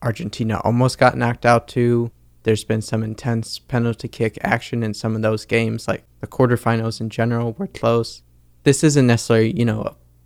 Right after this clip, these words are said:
twenty twenty-two World Cup recap episode, so it's not as much about who wins it all, but more so, like, how it's been going. And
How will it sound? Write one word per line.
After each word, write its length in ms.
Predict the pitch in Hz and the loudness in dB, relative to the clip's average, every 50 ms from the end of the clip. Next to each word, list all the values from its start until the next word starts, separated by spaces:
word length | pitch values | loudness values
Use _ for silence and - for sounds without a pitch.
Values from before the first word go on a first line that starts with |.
| _ _ _ _ _ _ | _ _ _ _ _ _
twenty 320 | - - - 123 117 120 113 | -6 0 2 4 4 4 4
twenty-two 540 | - - 123 120 117 113 - - 120 117 | 2 0 0 0 0 0 -2 -2 0 0
World 300 | 113 110 113 113 110 - | 0 0 0 0 0 0
Cup 220 | - 120 110 104 - | 2 0 0 0 0
recap 500 | - 117 117 113 - - 113 113 113 - | -2 -2 -2 -2 0 0 0 0 0 0
episode, 540 | - 120 113 - 113 - - 113 110 113 - _ _ _ _ | 0 0 0 0 -4 -6 -4 -4 -4 -4 -4 _ _ _ _
so 460 | - - - - 117 110 110 107 120 - _ _ _ _ _ _ _ | -20 -6 0 2 2 2 2 0 -4 -10 _ _ _ _ _ _ _
it's 180 | - 131 - - | -2 0 2 4
not 160 | 139 131 123 | 4 6 6
as 200 | 120 117 110 - | 4 4 2 0
much 260 | 120 113 117 - - | -2 -2 -2 -4 -6
about 420 | 113 104 139 127 113 113 113 - - _ _ _ _ | -4 0 0 0 0 0 -4 -6 -10 _ _ _ _
who 140 | - - 127 | -4 -4 -2
wins 340 | 120 120 117 113 113 - 120 | 0 2 2 0 2 2 2
it 100 | 107 - | 2 2
all, 260 | 117 113 117 113 110 | 2 0 0 -2 -4
but 200 | - - - - | -6 -8 -8 -6
more 180 | 117 117 110 | -6 -6 -6
so, 220 | 110 - - 110 107 | -6 -4 -4 -4 -2
like, 240 | 110 113 110 - - | -2 -4 -6 -6 -4
how 180 | 120 113 113 | -4 -2 -2
it's 140 | 113 107 - | -2 -4 -4
been 180 | - 117 113 107 | -4 -6 -4 -2
going. 460 | 117 113 113 113 113 113 113 107 110 - | -2 -2 -2 -2 -4 -4 -6 -8 -8 -6
And 360 | 117 117 110 107 104 - - | -6 -4 -4 -6 -8 -10 -14